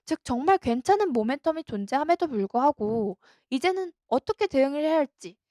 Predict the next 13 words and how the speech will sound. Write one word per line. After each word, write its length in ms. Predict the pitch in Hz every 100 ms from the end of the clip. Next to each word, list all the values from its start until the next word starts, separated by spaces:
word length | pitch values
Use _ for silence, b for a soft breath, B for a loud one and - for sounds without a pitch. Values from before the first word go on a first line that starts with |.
| _ _ -
어렵다 320 | 262 339 381
하시는 240 | 349 349
분들이 280 | 302 240 277
정말 320 | - 202 240
많으실 380 | 262 190 214 233
텐데요. 580 | - 190 185 240 220 202 _ _
그렇기에 720 | 285 359 - 262 208 214 196 - _ _ _
"이제는 400 | 262 269 392 392
정말 320 | 370 240 277 294
수익 280 | 370 392
실현을 320 | - 339 320 311
해야 220 | 370 392
되나요? 560 | 311 226 214 254 185